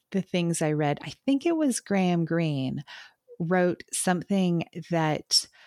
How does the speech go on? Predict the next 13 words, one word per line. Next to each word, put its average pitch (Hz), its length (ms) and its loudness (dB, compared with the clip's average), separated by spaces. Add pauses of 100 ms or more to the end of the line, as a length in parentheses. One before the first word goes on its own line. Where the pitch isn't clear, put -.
(220)
was 170 420 0 (160)
used 214 720 0
by 165 540 2 (180)
other 180 220 2
intelligence 180 640 0
services 160 680 -2
to - 200 -4
understand 160 880 0
how 143 440 -2
the 139 140 -6 (300)
British 202 260 2
Secret - 360 -4
Service 139 520 -4